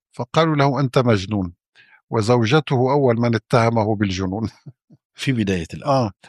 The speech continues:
Speaker 1: لأن الكمبيوتر كان يكلف مائة ألف دولار في ذلك الوقت.
Speaker 2: كان مكلف جدا.
Speaker 1: السبعينيات وكذا. فالرجل، آه، قال: "أنا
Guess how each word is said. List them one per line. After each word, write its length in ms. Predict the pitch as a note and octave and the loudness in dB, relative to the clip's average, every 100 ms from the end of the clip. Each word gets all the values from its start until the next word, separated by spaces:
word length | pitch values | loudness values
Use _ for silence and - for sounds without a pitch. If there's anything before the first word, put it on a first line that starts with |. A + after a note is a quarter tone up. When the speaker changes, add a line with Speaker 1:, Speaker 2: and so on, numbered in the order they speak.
| _ | _
Speaker 1:
لأن 220 | C#3 D#3 | -4 0
الكمبيوتر 600 | D3 B2 D3 C3 E3+ D3+ B2 | 0 2 0 2 0 0 0
كان 240 | C#3+ C#3 | 0 0
يكلف 440 | C3 D#3+ E3 D3+ F3+ | 0 0 0 0 -2
مائة 180 | E3+ D3+ | -2 -2
ألف 240 | F3 D3+ | -4 -2
دولار 280 | D#3 F#3 D#3 | 0 2 2
في 200 | - - | -2 -6
ذلك 320 | A2+ A#2+ A#2 | -4 -4 -4
الوقت. 380 | A2+ A2 G2+ - - | -6 -6 -8 -10 -4
Speaker 2:
كان 300 | B2+ F#2+ F2+ | -4 -4 -6
مكلف 220 | - G#2+ | -6 -4
جدا. 80 | E2+ | -4
Speaker 1:
السبعينيات 840 | - A2+ G2 G#2+ G#2+ A2+ A2 - | -4 -4 -2 -2 0 0 -2 -4
وكذا. 260 | - G#2 F#2+ _ _ _ - - - - _ | -8 -8 -8 _ _ _ -20 -20 -20 -20 _
فالرجل، 720 | - C3+ D3 F#3 F#3 F#3+ F3+ - _ _ - | -4 0 2 4 4 2 -2 -14 _ _ -6
آه، 340 | C3+ C3 A#2+ - - | -2 -2 -2 -6 0
قال: 420 | D#3+ F3 F3+ - _ _ D3+ | 2 4 0 -4 _ _ -2
"أنا 440 | D#3 D#3+ D#3+ | 2 2 0